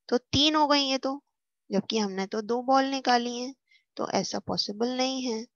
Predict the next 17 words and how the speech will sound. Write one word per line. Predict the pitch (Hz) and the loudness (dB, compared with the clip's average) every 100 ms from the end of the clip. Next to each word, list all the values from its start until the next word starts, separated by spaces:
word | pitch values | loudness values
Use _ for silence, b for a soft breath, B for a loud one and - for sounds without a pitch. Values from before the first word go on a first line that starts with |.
| _ _ _ - | _ _ _ -8
तो | - | -4
इसलिए | 214 - 233 262 | -4 -4 -2 -2
ये | 277 285 - | 0 -2 -2
इम्पॉसिबल | 269 294 262 226 - 220 214 | -4 -2 -2 -2 -2 -2 0
इवेंट्स | 190 185 190 175 - | 0 -2 -4 -4 -4
हैं, | 220 - | -4 -4
इसलिए | - - 254 | -6 -4 -6
इनकी | 240 220 - | -6 -6 -6
प्रोबेबिलिटी | - 180 185 202 - | -2 -2 -2 -6 -8
ज़ीरो | 262 190 175 - | -6 -6 -4 -8
है। | - _ _ _ _ _ _ _ _ _ _ _ _ _ _ _ _ _ _ _ _ _ _ _ | -10 _ _ _ _ _ _ _ _ _ _ _ _ _ _ _ _ _ _ _ _ _ _ _
Is | 233 202 | -8 0
that | 247 247 - | 2 2 0
clear? | 294 285 370 _ _ _ _ _ _ _ _ _ _ _ _ _ _ _ _ _ _ _ _ _ _ _ _ _ _ _ _ | 0 0 -2 _ _ _ _ _ _ _ _ _ _ _ _ _ _ _ _ _ _ _ _ _ _ _ _ _ _ _ _
बी | 190 202 262 294 339 _ _ _ _ | -4 2 2 2 -4 _ _ _ _
पार्ट | 233 220 220 - | 4 6 4 2
था, | - 226 | 6 6